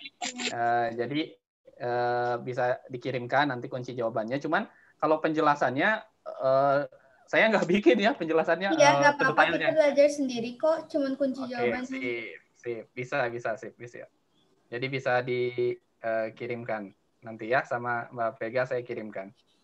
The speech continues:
Speaker 1: Oke.
Speaker 2: Ini mah, eh, yang masih belum, eh, nah ini.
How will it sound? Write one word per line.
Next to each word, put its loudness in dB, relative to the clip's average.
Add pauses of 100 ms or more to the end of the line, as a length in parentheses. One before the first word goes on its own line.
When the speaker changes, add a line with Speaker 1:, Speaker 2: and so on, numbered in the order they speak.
(160)
Speaker 1:
Oke. -8 (320)
Speaker 2:
Ini -8
mah, -8 (640)
eh, -2 (320)
yang -6
masih -6
belum, -8 (320)
eh, -8
nah 0
ini. -4